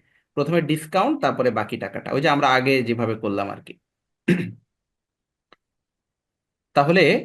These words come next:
যখন আমরা অ্যাকাউন্ট, যখন আমরা ক্যাশ রিসিপ্ট জার্নাল থেকে খতিয়ান করছিলাম তখন কিন্তু আমরা টাকা ক্রেডিট পাশে বসাইছিলাম, আর এখন আমরা ক্যাশ পেমেন্ট জার্নাল থেকে খু-, আহ, তোমার খতিয়ান করছি, তাহলে এখন টাকাগুলো ডেবিট পাশে হবে।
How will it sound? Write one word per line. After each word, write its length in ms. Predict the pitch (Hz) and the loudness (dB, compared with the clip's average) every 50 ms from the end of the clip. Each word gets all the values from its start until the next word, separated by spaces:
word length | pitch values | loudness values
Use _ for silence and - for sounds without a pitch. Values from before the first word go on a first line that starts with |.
| - - _ _ _ _ - | -6 -16 _ _ _ _ -6
যখন 360 | 123 139 143 143 143 196 185 | 0 2 2 2 2 2 4
আমরা 220 | 180 180 180 175 - - | 4 4 4 2 0 0
অ্যাকাউন্ট, 440 | - 143 143 143 170 175 180 185 180 175 143 | 0 -2 0 0 0 0 0 0 -2 -6 -6
যখন 240 | 139 147 143 175 175 | -6 -6 -4 -2 0
আমরা 180 | 175 175 185 180 180 | 0 0 0 -2 0
ক্যাশ 260 | - 170 165 175 175 - - - 143 131 | 0 2 2 2 0 -2 -6 -10 -10 -4
রিসিপ্ট 380 | 135 160 160 - - 220 185 165 | -4 -4 -2 0 0 0 0 0
জার্নাল 360 | 143 180 170 156 160 165 170 160 | 2 2 2 4 4 2 2 0
থেকে 220 | 160 175 170 170 170 151 | 0 -2 -4 -4 -6 -2
খতিয়ান 380 | - 165 160 160 160 151 151 147 | -2 -2 0 0 0 0 0 -2
করছিলাম 440 | 151 120 113 - - 123 120 120 - 302 - - _ _ _ _ _ _ _ - | -2 -4 -6 -6 -4 -4 -2 -2 -2 -4 -6 -8 _ _ _ _ _ _ _ -2
তখন 200 | 135 131 - 170 | -2 0 0 0
কিন্তু 220 | 160 170 180 170 - 180 | 0 0 0 2 2 2
আমরা 160 | 175 180 175 | 2 2 2
টাকা 280 | 175 - 156 147 190 | 2 0 0 0 0
ক্রেডিট 340 | 190 190 - 156 156 165 156 156 | -2 0 0 0 0 0 0 0
পাশে 180 | - 143 - 143 | -2 -2 -2 -2
বসাইছিলাম, 540 | 127 120 110 - 101 101 - - 95 - - - _ _ _ _ _ _ _ _ _ - | -2 -2 -4 -4 -8 -10 -10 -12 -12 -12 -14 -18 _ _ _ _ _ _ _ _ _ 0
আর 100 | 120 123 | 0 2
এখন 220 | 127 123 131 170 165 | 2 2 0 0 0
আমরা 180 | 165 165 180 | 0 0 0
ক্যাশ 320 | 180 175 175 165 160 165 - - - - _ _ _ _ _ _ _ - | 0 0 2 2 2 2 0 -6 -14 -18 _ _ _ _ _ _ _ 0
পেমেন্ট 300 | 185 190 202 214 214 190 | 0 2 2 0 0 2
জার্নাল 300 | 180 180 170 160 165 156 147 | 2 2 4 4 2 0 -2
থেকে 220 | 151 147 151 208 247 240 | -4 -6 -4 -4 -4 -4
খু-, 200 | - - 139 - - _ - | -6 -10 -14 -14 -14 _ -4
আহ, 300 | 117 120 117 110 107 107 | 0 0 2 2 0 -2
তোমার 220 | 104 - 117 110 110 | -4 -4 -4 -4 -4
খতিয়ান 360 | - - 156 147 160 147 131 117 | -4 -4 -2 0 0 0 0 -2
করছি, 200 | 120 117 - 113 | -4 -6 -6 -6
তাহলে 180 | 117 131 127 120 | -4 -2 -2 0
এখন 180 | 117 120 156 147 | -2 -2 -4 -4
টাকাগুলো 380 | 147 139 135 135 131 131 170 220 226 | -4 -4 -4 -4 -4 -2 -2 -2 -2
ডেবিট 300 | 165 127 117 117 117 117 | 0 0 -2 -2 -2 -4
পাশে 220 | 117 101 - - 110 | -6 -6 -6 -6 -8
হবে। 220 | 107 98 - - | -10 -10 -12 -12